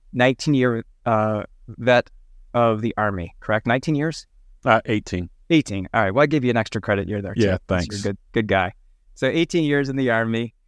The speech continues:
Speaker 1: uh, medically disabled for heart, correct?
Speaker 2: Yep.
Speaker 1: And, uh, just make sure I'm saying it all right. Todd started something, which is how I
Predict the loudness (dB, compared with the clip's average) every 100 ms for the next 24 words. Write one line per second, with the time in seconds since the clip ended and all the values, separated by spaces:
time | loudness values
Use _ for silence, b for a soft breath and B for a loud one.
0 | _ _ -6 -2 0 -2 -4 -10 _ _
1 | -2 0 0 -2 -2 -2 0 0 -4 -8
2 | _ _ -6 -2 -4 -6 -18 _ -20 -20
3 | -6 -6 -6 _ -20 _ -20 -20 -2 -2
4 | 0 2 4 4 2 -2 -4 -2 -2 -2
5 | -2 0 2 0 0 0 0 0 0 -4
6 | -8 _ _ _ _ _ -20 _ -20 -20
7 | -20 _ -20 -20 -20 -20 _ _ 2 2
8 | 2 2 2 0 -4 -4 -2 -4 -4 -8
9 | -8 -6 -4 0 2 0